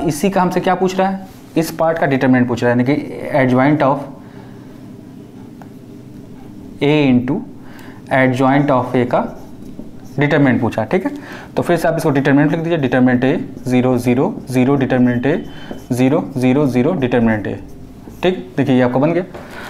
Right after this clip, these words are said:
अब जैसे ही आप डिटरमिनेंट बनाए, देखिए ये प्रिंसिपल डायगोनल है, प्रिंसिपल डायगोनल में ही एलिमेंट है, बाकी सारे एलिमेंट क्या है? ज़ीरो, यानी कौन सा मैट्रिक्स हो गया? ट्रायंगुलर मैट्रिक्स हो गया। जैसे ही ट्रायंगुलर मैट्रिक्स आपको पता चला तो आंसर क्या आ जाएगा? determinant A into determinant A into determinant A,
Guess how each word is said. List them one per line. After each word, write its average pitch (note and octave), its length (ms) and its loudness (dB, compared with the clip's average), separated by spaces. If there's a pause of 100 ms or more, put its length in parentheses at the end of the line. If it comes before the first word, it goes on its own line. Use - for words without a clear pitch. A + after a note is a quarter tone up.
(160)
अब G3+ 180 2 (160)
जैसे C3+ 240 2
ही F#3 40 4
आप F3 80 2
डिटरमिनेंट D3+ 340 4
बनाए, C3+ 140 4
देखिए D#3+ 220 2
ये D#3+ 80 0
प्रिंसिपल D3+ 300 2
डायगोनल D#3+ 240 4
है, A3 100 4 (1300)
प्रिंसिपल D3 280 2
डायगोनल D#3 280 4
में E3 120 4
ही F3 80 6
एलिमेंट D#3 360 4
है, D3 60 2
बाकी C#3+ 180 2
सारे E3 180 2
एलिमेंट D#3+ 260 2
क्या F#3 100 4
है? F3 100 2
ज़ीरो, D#3+ 200 4
यानी C#3 200 4
कौन E3+ 160 2
सा F3 80 -2
मैट्रिक्स E3+ 300 2
हो F#3 60 4
गया? A3+ 140 2 (400)
ट्रायंगुलर B3 380 6
मैट्रिक्स G#3+ 380 2
हो D#3+ 60 4
गया। B2+ 140 4
जैसे C#3+ 200 4
ही G3+ 60 0
ट्रायंगुलर F3+ 280 4
मैट्रिक्स D3+ 260 4
आपको C#3+ 140 4
पता C3+ 140 2
चला E3 180 2
तो - 120 0
आंसर D3+ 200 2
क्या F3 120 2
आ F3 40 4
जाएगा? F3 240 2
determinant D3 440 2
A F3 80 4 (560)
into D3 160 4
determinant C#3+ 460 4
A F3 80 4 (300)
into C#3+ 240 4
determinant C#3+ 440 4 (400)
A, C#3 120 4